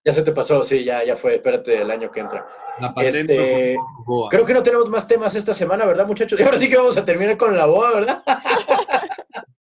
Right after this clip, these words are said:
Speaker 1: Eh, este, eh,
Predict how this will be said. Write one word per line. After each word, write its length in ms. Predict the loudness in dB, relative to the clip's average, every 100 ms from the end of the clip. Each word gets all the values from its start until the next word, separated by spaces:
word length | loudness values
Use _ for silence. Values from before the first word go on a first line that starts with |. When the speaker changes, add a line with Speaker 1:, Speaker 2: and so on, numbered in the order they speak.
| _ _ -14 -12 0
Speaker 1:
Eh, 260 | 0 2 -4 -12 -14 -14 -2
este, 880 | 0 0 0 0 2 2 2 2
eh, 100 | 0